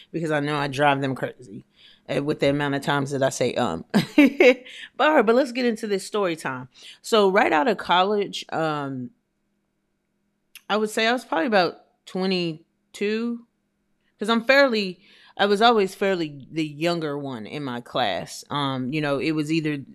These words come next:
people had, like, I graduated from high school when I was seventeen. Most of my friends were eighteen, um, and some, depending on if they had, like, that, you know how, like, your birthday's kinda weird, some of them had just really turned nineteen, or they were getting, or,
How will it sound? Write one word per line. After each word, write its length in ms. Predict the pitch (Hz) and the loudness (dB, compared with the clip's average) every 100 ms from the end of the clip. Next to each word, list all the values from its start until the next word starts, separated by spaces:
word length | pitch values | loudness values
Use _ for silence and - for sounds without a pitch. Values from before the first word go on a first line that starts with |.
| _ - | _ -8
people 320 | 190 170 156 | -6 -2 0
had, 220 | 147 - | 0 0
like, 180 | 147 143 | -2 0
I 60 | 147 | 0
graduated 500 | 147 143 147 131 - | 0 0 0 -2 -4
from 140 | 131 | -4
high 140 | 139 | -4
school 220 | 135 - 120 | -4 -4 -4
when 100 | 120 | -4
I 40 | |
was 140 | 110 | -8
seventeen. 640 | - 139 139 131 143 139 139 - - - _ _ | -4 -4 -4 -4 -2 -2 -4 -12 -20 -20 _ _
Most 240 | 170 185 180 | 2 2 4
of 80 | |
my 80 | 170 | 2
friends 260 | 165 165 156 | 4 2 2
were 140 | 160 - | 0 2
eighteen, 720 | 165 - 165 156 151 151 156 _ _ _ - | 0 0 0 2 0 -2 -6 _ _ _ -4
um, 380 | 143 139 135 - | 0 0 -2 -2
and 160 | 143 | -4
some, 540 | - - 208 208 190 170 | -4 0 4 6 6 4
depending 380 | 156 175 160 156 | 0 0 0 2
on 180 | 147 | 0
if 160 | 143 147 | -2 0
they 140 | 147 | 0
had, 200 | 156 147 127 | 2 0 0
like, 180 | 143 | -4
that, 320 | 156 135 - - | 0 0 0 -2
you 100 | 156 | -2
know 80 | |
how, 140 | 147 139 | 0 0
like, 200 | 135 139 | -2 -4
your 100 | 131 | -8
birthday's 580 | 123 135 143 151 143 139 | -4 -4 -2 0 0 -2
kinda 260 | 147 139 | -2 -2
weird, 460 | 131 143 143 139 - | -4 -2 -2 -2 -2
some 180 | 165 151 | -2 0
of 80 | |
them 180 | 147 139 | 0 -2
had 220 | 139 120 | -4 -6
just 300 | 131 139 - 123 | -4 -6 -6 -6
really 300 | 143 131 120 | -4 -4 -6
turned 340 | 135 127 104 | -8 -8 -4
nineteen, 600 | 135 117 - 127 87 - - | -4 -4 -10 -12 -12 -16 -10
or 140 | 123 | -4
they 120 | 135 | -2
were 100 | 127 | -2
getting, 300 | 131 143 120 - - | -4 -4 -4 -6 -8
or, 360 | 120 120 120 | -8 -8 -14